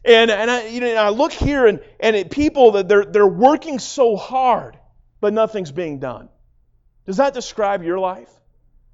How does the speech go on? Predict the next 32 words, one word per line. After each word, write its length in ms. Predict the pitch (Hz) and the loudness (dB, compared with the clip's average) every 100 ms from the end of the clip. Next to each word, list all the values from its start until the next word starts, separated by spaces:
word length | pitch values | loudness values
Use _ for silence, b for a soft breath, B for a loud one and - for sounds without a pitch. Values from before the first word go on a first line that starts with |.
| _ _ _ _ _ | _ _ _ _ _
Man, 180 | 269 262 | 0 0
you're 80 | 233 | -2
just 320 | 233 - 214 | -6 -8 -10
spinning 480 | - - 269 285 269 | -10 0 2 2 2
the 80 | |
wheels. 400 | 233 240 269 233 | 2 2 0 -2
You're 60 | 175 | -4
just 180 | 240 - | -8 4
going 300 | 262 277 285 | 4 6 0
through 180 | 247 254 | -4 -2
the 80 | |
motions. 680 | 208 220 262 - 277 196 - - _ _ _ _ _ _ _ _ _ - | 4 4 4 -2 -8 -8 -12 -16 _ _ _ _ _ _ _ _ _ 4
I 120 | 247 | 6
look 200 | 254 294 | 8 6
at 100 | 269 | 2
verse 320 | 180 247 247 | 6 6 6
number 280 | 226 233 202 | 0 0 0
six. 640 | - - 214 180 - - - _ _ _ _ _ _ _ _ _ _ _ _ | -4 0 0 -2 -10 -12 -16 _ _ _ _ _ _ _ _ _ _ _ _
You 80 | - | -4
know 80 | |
what 100 | 202 | 4
I 120 | 196 185 | 4 4
think? 400 | 208 208 202 _ _ _ _ _ _ _ _ _ _ _ _ _ _ | 0 -4 -6 _ _ _ _ _ _ _ _ _ _ _ _ _ _
I 60 | - | -16
think 260 | - 233 175 | -6 -6 -4
this 220 | 247 247 | -6 -4
is 100 | 202 | -2
a 80 | 175 | -2
hard 300 | 196 202 160 | 4 2 4
life 300 | 160 151 - | -2 -2 -8
to 100 | 123 | -14
live. 440 | 123 - _ | -14 -16 _